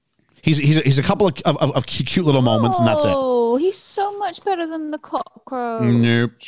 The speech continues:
Speaker 1: Nope, nope. But speaking of what is better, you've got some big
Speaker 2: Absolutely.
Speaker 1: shoes to
Speaker 2: He's my
Speaker 1: fill.
Speaker 2: favorite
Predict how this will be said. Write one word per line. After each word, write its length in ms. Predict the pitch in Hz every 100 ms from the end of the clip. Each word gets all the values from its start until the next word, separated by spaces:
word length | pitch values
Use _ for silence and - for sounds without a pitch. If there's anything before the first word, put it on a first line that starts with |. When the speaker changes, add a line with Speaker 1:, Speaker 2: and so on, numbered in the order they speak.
| - -
Speaker 1:
Nope, 260 | 123 107 107
nope. 260 | 110 104 - - -
But 240 | 202 -
speaking 340 | - 294 269 220
of 80 |
what 140 | 165 180
is 100 | 156
better, 300 | 143 160 196
you've 160 | 160 170
got 220 | 190 -
some 160 | 151
big 180 | 131 196
Speaker 2:
Absolutely. 100 | 202
Speaker 1:
shoes 220 | 226 233 -
to 80 |
Speaker 2:
He's 120 | 523 143
my 60 |
Speaker 1:
fill. 160 | 127 170
Speaker 2:
favorite 380 | 587 605 539